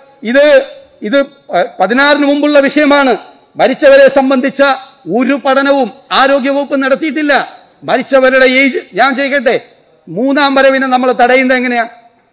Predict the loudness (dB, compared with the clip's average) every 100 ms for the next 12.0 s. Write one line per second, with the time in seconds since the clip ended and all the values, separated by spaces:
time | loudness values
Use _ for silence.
0 | _ -6 0 2 4 4 4 4 4 2
1 | 0 2 2 2 0 0 2 2 0 2
2 | 2 0 -2 -2 -2 -2 -4 -6 -10 -20
3 | -8 -4 -2 0 0 2 4 4 2 0
4 | 0 -2 -2 -2 -4 -4 -8 -18 _ _
5 | -6 0 2 4 2 2 4 4 4 2
6 | 2 2 0 -2 0 2 2 2 -2 -4
7 | -8 _ _ _ _ _ -2 0 0 0
8 | 2 4 2 0 -6 -2 0 0 2 2
9 | 2 0 -2 0 0 2 2 0 -2 -4
10 | 0 0 -2 -8 _ _ -2 0 2 2
11 | 2 2 0 0 -6 -6 -4 -2 0